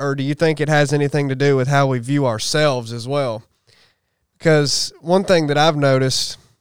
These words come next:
is I think a lot of times it's, it's almost as if the har-, like,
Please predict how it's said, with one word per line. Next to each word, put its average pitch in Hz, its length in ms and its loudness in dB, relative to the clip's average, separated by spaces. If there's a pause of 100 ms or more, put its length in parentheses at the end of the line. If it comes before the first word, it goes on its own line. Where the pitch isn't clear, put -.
(1700)
is 147 180 -2
I 139 100 2
think - 680 -2 (960)
a 143 80 -4
lot 156 200 2
of 165 100 0
times 139 760 2 (3750)
it's, 170 180 -6
it's 151 160 -2
almost 214 400 6
as 156 200 2
if 165 340 4 (1500)
the 160 200 -4
har-, 175 400 -2
like, 147 320 -4